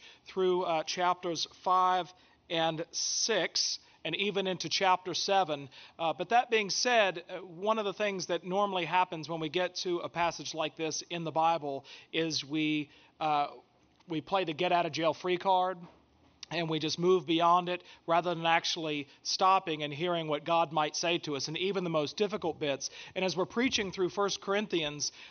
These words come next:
uh, we don't have the luxury to say, "Well, we're gonna talk about this, but we're not gonna talk about this." I suppose we do have the luxury,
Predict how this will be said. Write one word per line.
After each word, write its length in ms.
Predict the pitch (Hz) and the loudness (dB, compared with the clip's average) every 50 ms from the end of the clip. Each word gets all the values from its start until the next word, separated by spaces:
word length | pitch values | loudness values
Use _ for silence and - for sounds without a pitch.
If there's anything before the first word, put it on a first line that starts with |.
| - - | -4 0
uh, 180 | 170 160 160 - | 0 0 0 0
we 160 | 165 165 196 226 | -2 -2 0 2
don't 180 | 226 220 185 | 2 2 2
have 220 | 160 214 214 208 - | 4 2 2 4 2
the 80 | 202 | 2
luxury 720 | 180 185 196 226 254 202 170 202 190 180 175 160 156 147 - - - _ | 2 4 6 4 4 4 0 -2 -2 -2 -2 -2 -4 -6 -8 -12 -14 _
to 100 | - 175 | -4 -2
say, 400 | 160 - 214 208 190 185 185 180 | 0 0 2 2 2 2 0 0
"Well, 320 | 185 175 175 202 208 208 196 | -2 2 4 6 6 6 6
we're 120 | 202 196 | 2 0
gonna 160 | 202 196 185 | -2 -4 -2
talk 260 | - - 202 202 185 | 0 2 4 4 4
about 260 | 190 185 190 185 175 156 | 4 4 4 4 2 2
this, 220 | 185 185 175 - | 0 -2 -2 -2
but 180 | - - 175 180 | -2 -2 -2 -2
we're 120 | 175 175 | -2 0
not 240 | 175 175 175 165 160 | 2 2 2 2 0
gonna 160 | 165 160 147 | -2 -6 -4
talk 240 | - 165 165 156 139 | -2 0 0 0 0
about 260 | 147 151 147 151 147 | -2 -2 -2 -2 -2
this." 220 | 170 165 143 - | -4 -4 -4 -4
I 60 | 165 160 | -4 -4
suppose 380 | - 220 - 262 240 220 185 | -4 -2 0 0 0 0 2
we 120 | 165 170 156 | 0 -2 -2
do 200 | 135 214 247 220 | 0 -2 0 2
have 200 | 190 185 170 143 | 4 2 2 2
the 80 | 143 | 2
luxury, 480 | 151 156 160 165 135 151 165 160 160 | 0 2 0 0 0 -4 -6 -6 -6